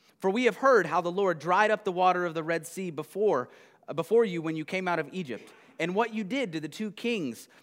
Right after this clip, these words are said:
of the Amorites who were bound beyond the Jordan, to Sihon and to Og, whom you utterly destroyed.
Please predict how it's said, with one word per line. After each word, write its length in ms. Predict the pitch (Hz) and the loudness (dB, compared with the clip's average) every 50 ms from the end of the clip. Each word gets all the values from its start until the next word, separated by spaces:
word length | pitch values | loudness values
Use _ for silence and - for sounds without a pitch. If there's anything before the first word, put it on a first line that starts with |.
| _ _ | _ _
of 120 | - 143 143 | -10 -6 -6
the 140 | 165 139 | -4 -4
Amorites 560 | 165 196 226 233 208 165 147 135 123 120 - - | -2 -2 0 0 2 2 2 2 0 -2 -6 -6
who 80 | 165 | -4
were 100 | 165 160 | -4 -4
bound 360 | 147 139 170 185 190 185 - | 0 0 2 2 2 0 -2
beyond 320 | 165 165 170 180 185 190 190 | -4 -4 -2 0 0 0 0
the 60 | 175 | -4
Jordan, 480 | 147 139 180 196 196 143 113 98 95 - _ _ _ _ _ _ | -4 -2 -2 -2 -2 -2 -6 -10 -14 -16 _ _ _ _ _ _
to 80 | - 160 | -12 -10
Sihon 540 | - - 214 196 208 208 196 175 156 143 | -2 0 2 4 4 4 2 2 0 0
and 120 | 135 123 - | -2 -4 -6
to 80 | 147 - - | -6 -2 2
Og, 340 | 170 175 151 120 117 104 - | 4 4 4 4 2 -2 -6
whom 220 | - 190 196 185 | -6 -6 -4 -4
you 160 | 180 185 175 156 | -4 -4 -4 -2
utterly 380 | - 175 196 214 208 190 190 | 0 2 2 2 2 2 0
destroyed. 560 | 180 160 160 - - 170 170 123 101 95 95 | -4 -6 -10 -14 -10 -8 -6 -6 -6 -8 -12